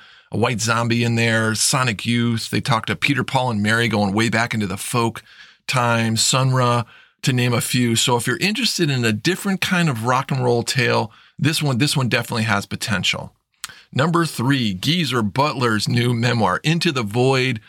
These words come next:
from Birth to Black Sabbath and Beyond. This is the official memoir of Geezer. Man, this, he's lived a crazy rock and roll life. I'm sure there is a lot to tell, a lot to talk about.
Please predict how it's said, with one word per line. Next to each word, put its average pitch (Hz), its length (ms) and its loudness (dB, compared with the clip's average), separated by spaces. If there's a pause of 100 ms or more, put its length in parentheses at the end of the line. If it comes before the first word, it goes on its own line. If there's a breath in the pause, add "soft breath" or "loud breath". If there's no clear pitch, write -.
(280 soft breath)
from 104 300 0
Birth 143 400 -2
to 104 80 -2
Black 120 340 -2
Sabbath 113 480 -2
and 110 160 0
Beyond. 107 480 2
This 147 140 2
is 135 80 -4
the 123 140 0
official 123 480 -2
memoir 113 540 2
of 98 220 -6
Geezer. 110 500 -2 (540 loud breath)
Man, 120 300 -2
this, 135 200 0 (300)
he's 131 420 0
lived 143 220 0
a 120 60 -2
crazy 143 580 0
rock 120 320 -2
and 120 100 -2
roll 113 200 2
life. 110 300 0
I'm 107 140 -2
sure 131 300 2
there 113 220 0
is 107 100 -4
a 107 80 0
lot 113 540 0
to 120 100 -4
tell, 113 440 2
a 107 120 -2
lot 113 360 0
to 117 60 -6
talk 113 360 -2
about. 107 480 0